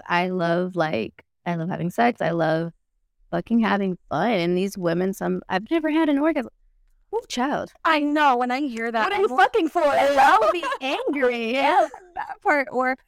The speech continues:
Speaker 2: they'll be like, "I can only come by someone else pleasing me." And I'm
Speaker 1: Yeah.
Speaker 2: like,
Speaker 1: No, that's sad. That hurts my whole soul for them.
Speaker 2: That means you're not connected to yourself.
Speaker 1: Mm-hmm.
Speaker 2: What is causing you to not
Speaker 1: Right.
Speaker 2: connect
Speaker 1: They're not,
Speaker 2: to
Speaker 1: they're
Speaker 2: yourself?
Speaker 1: not, they're holding on to inhibitions. They're not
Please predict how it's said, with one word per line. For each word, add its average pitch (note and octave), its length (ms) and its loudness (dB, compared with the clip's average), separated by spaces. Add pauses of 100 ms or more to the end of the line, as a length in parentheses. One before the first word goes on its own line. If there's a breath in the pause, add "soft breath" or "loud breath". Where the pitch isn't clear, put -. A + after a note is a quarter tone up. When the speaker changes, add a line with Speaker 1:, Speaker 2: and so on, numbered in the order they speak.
(140)
Speaker 2:
they'll A#3+ 140 2
be A#3+ 100 -2
like, A3+ 260 2
"I G#3+ 120 4
can A#3 180 -4
only G#3+ 260 -2
come G3 460 0 (100)
by F#3 640 2
someone F#3 460 0
else F3+ 260 2
pleasing F#3 500 -6
me." - 240 -6
And G#3 140 0
I'm A3+ 100 0
Speaker 1:
Yeah. B3+ 60 -4
Speaker 2:
like, A#3+ 260 2
Speaker 1:
No, D#3 160 -2
that's A2+ 240 -2
sad. - 420 -10
That G3+ 120 -4
hurts F#3+ 160 -6
my F#3+ 160 -4
whole F3+ 160 -8
soul - 240 -8
for - 140 -10
them. F3+ 360 -10
Speaker 2:
That B3 280 2
means C#4+ 220 2
you're A#3+ 100 2
not A#3 120 -2
connected G#3+ 360 -4
to G3+ 80 -4
yourself. F#3+ 580 2
Speaker 1:
Mm-hmm. G3 320 -8
Speaker 2:
What A3 220 4
is A3+ 120 0
causing G3+ 340 2
you F#3+ 120 0
to F#3 60 0
not F#3 140 0
Speaker 1:
Right. F3+ 280 0
Speaker 2:
connect F3 240 -4 (120)
Speaker 1:
They're G#3+ 180 2
not, F#3 300 0
Speaker 2:
to D#3+ 100 -12
Speaker 1:
they're G#3 160 -2
Speaker 2:
yourself? G#3+ 120 -4
Speaker 1:
not, F3 420 -2 (640)
they're G#3 160 4
holding F#3+ 240 2
on F3 160 0
to - 80 -6
inhibitions. F3 460 -2
They're F3+ 120 -4
not E3+ 340 -2